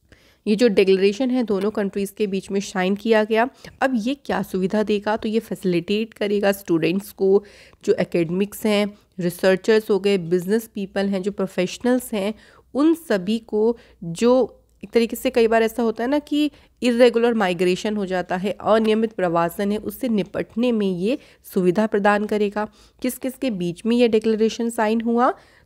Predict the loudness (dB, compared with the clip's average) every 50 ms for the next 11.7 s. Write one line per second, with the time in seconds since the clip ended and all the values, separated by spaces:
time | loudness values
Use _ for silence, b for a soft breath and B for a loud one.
0 | _ -4 0 2 2 2 2 2 2 2 2 0 0 0 0 2 2 2 2 2
1 | 2 0 -2 -2 -4 -4 -2 0 -2 -4 -4 -4 -2 -2 -2 -2 0 0 2 2
2 | 2 0 -2 -6 -4 -2 0 0 -2 -2 -2 -2 0 0 -2 -4 -2 -2 0 0
3 | 0 0 0 0 2 4 4 4 4 4 2 0 2 2 2 2 2 2 0 -2
4 | b b b b b b b b -2 -2 0 0 -2 -2 0 0 0 2 4 4
5 | 4 2 0 -2 -4 -6 -6 -4 -6 -8 b b b b b _ 0 0 0 0
6 | 2 0 2 2 4 2 2 2 2 0 0 0 0 2 2 0 -2 -2 -2 -2
7 | 0 0 0 0 0 0 -2 -2 -2 -2 -2 -2 -2 -4 b b b b _ _
8 | -2 0 2 2 2 2 2 0 -2 -8 _ _ -4 0 0 0 0 -2 -4 -2
9 | -2 -2 -2 -4 -6 -6 -6 -4 -4 -2 -2 -4 -2 -2 -2 -4 -4 -6 -6 -4
10 | -2 2 2 2 2 2 -2 0 -2 -2 0 0 -2 -2 -2 -4 -4 -4 -2 -2
11 | -2 -2 -2 -4 -4 -4 -4 -4 -4 -4 -4 -6 -6 -6